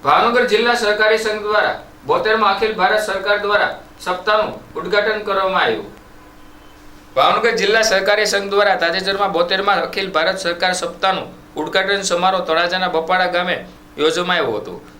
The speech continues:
બપાડા ખાતે યોજાયેલ સહકાર સપ્તાહ ઉદ્ઘાટન સમારોહ તેમજ જિલ્લા સહકારી સંમેલન અને વિશિષ્ટ મંડળીઓ સંસ્થાઓને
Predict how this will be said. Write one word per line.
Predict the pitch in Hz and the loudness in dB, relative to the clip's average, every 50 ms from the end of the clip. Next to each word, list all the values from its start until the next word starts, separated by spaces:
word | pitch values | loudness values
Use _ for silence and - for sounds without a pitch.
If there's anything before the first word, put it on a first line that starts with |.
| - - | -10 -6
બપાડા | 156 143 143 190 190 196 185 | -4 -2 0 2 2 2 2
ખાતે | - 180 185 190 196 | 0 0 -2 0 -2
યોજાયેલ | 180 180 180 180 196 196 | -2 -2 -2 0 0 0
સહકાર | 190 - 165 170 175 175 185 185 | 0 0 0 -2 0 0 0 -2
સપ્તાહ | 180 180 175 170 - 190 185 180 | 0 -4 -6 -4 -2 0 0 0
ઉદ્ઘાટન | 165 165 - 185 180 190 185 180 | 0 0 -2 -2 0 0 -2 -2
સમારોહ | - 175 170 175 180 185 185 | -4 -4 -2 -2 -2 -2 -2
તેમજ | 180 180 190 190 170 - - - - - | -2 -2 -2 -2 -2 -2 -4 -10 -10 -4
જિલ્લા | 131 139 156 175 175 | -2 0 0 0 0
સહકારી | 170 175 170 175 - 185 190 190 | 0 -2 -2 -2 0 -2 -2 -2
સંમેલન | 180 - 165 165 170 180 180 185 180 175 | -2 -2 -4 -2 0 0 0 0 0 0
અને | 180 180 170 139 | -2 -2 -2 -2
વિશિષ્ટ | 131 156 165 170 185 170 147 - - - - - - - - - - | -4 -4 -4 -2 -4 -4 -4 -6 -10 -14 -20 -20 -20 -20 -20 -12 -6
મંડળીઓ | 131 147 165 175 180 190 190 196 | -4 -4 -2 0 0 0 0 0
સંસ્થાઓને | 190 175 170 170 175 - 180 185 190 190 190 185 147 - - | -2 -4 -6 -8 -4 -2 0 2 2 2 2 2 0 -2 -6